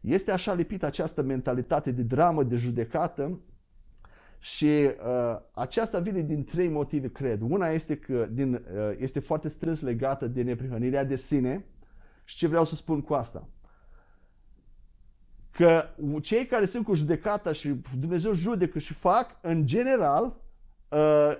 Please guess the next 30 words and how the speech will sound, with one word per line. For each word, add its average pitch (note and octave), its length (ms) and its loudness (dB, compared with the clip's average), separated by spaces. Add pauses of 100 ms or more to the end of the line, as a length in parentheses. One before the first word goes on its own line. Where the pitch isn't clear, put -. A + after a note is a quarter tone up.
nu, F#3+ 420 0 (140)
judecata G3 560 0
respectivă G3+ 420 -4
nu A#3+ 100 -2
este B3 160 -4
pentru D#3+ 320 -6
ei, C#3+ 380 -4 (460)
ci - 140 -8
pentru D#3 360 2
alții. D#3+ 480 2 (220)
De, A#2 360 -2
vedem D3+ 360 2
că C#3+ 60 0
spune: E3 180 0
"A, D#3 160 4 (100)
Dumnezeu D3+ 440 2
judecă F3+ 360 2
din E3 140 0
cauza D#3+ 540 4
homosexuală, D#3+ 720 2
din C#3+ 80 -2
cauza", E3+ 200 -2
se F3+ 80 -2
uită A#3 220 -2
la G3+ 80 -2
aceste F#3 400 -4
păcate E3+ 460 -4
exterioare C#3+ 960 2 (200)
foarte F3 440 2
mari C#3+ 360 0